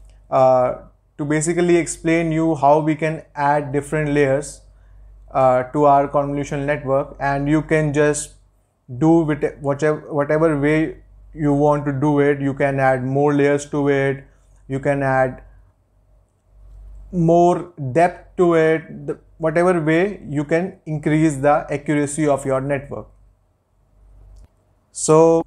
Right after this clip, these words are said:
the new shape is basically twenty-fifth, two fifty-six, comma, thirty-two, comma, seventy-five, comma, seventy-five. And then finally, we will add the fully connected layer where we feed the number of input features,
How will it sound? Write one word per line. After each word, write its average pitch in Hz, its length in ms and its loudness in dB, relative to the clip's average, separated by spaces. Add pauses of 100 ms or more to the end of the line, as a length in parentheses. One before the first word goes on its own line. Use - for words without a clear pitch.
(120)
the 175 280 2
new 180 260 4
shape 180 320 2
is 170 140 0
basically 160 720 2
twenty-fifth, 160 720 -2 (260)
two 170 180 2
fifty-six, 165 500 0
comma, 151 380 0
thirty-two, 147 480 0
comma, 139 300 -2
seventy-five, 143 600 0
comma, 135 200 -2
seventy-five. 131 720 -2 (840)
And 143 600 0
then 151 220 -2
finally, 180 560 2
we 160 120 2
will 165 200 2 (140)
add 165 380 4
the 170 100 2
fully 185 460 -2
connected 156 760 -2
layer 147 460 2 (480)
where 160 320 2
we 180 160 2
feed 190 420 -2
the 185 100 2
number 160 360 2
of 165 260 2 (160)
input 196 400 0
features, 160 640 -2